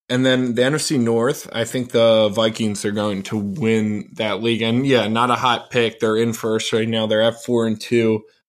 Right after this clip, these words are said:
Uh, my thing with the Green Bay Packers – I've been on this, you know, uh, on this hill for a while now. I just think the Green Bay Packers lack a lot in defense,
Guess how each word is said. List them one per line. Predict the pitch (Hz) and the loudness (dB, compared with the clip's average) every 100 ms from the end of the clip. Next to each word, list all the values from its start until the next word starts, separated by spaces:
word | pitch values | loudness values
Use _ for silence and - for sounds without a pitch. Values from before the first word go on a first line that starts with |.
| - | -4
Uh, | 120 120 117 113 | 2 4 2 0
my | 120 131 | 0 0
thing | 170 - | 0 0
with | 403 - | 0 0
the | 143 | -4
Green | 135 139 131 | -2 0 2
Bay | 117 | 2
Packers – | 113 107 104 - 147 135 - _ _ - - _ _ _ | 0 -4 -6 -4 -4 -4 -10 _ _ -20 -20 _ _ _
I've | 135 147 | -4 0
been | 147 196 202 | 4 4 4
on | 180 170 | 2 2
this, | 156 139 131 - - - | 2 0 -2 -8 -12 -12
you | - 127 | -4 0
know, | 117 107 104 | 0 0 0
uh, | 104 104 - - - - | -2 -4 -6 -8 -14 -10
on | - 123 | -2 0
this | 120 - | 0 0
hill | 117 113 | 0 2
for | 113 101 | 0 0
a | |
while | 101 104 110 117 | 2 2 4 2
now. | 123 127 131 - - - - - | 2 2 0 -2 -14 -20 -20 -10
I | 143 | -4
just | 151 156 | -2 0
think | 175 160 | 0 0
the | 151 | 0
Green | 123 139 135 | 2 2 4
Bay | 127 123 | 4 2
Packers | 123 120 117 113 110 110 | 2 0 0 -2 -2 0
lack | 107 110 - | 0 0 -2
a | |
lot | 101 104 107 120 - | -2 0 2 2 0
in | 127 107 | -2 -2
defense, | - 113 113 123 117 113 - - | -2 -2 -2 -2 -2 -2 -6 -10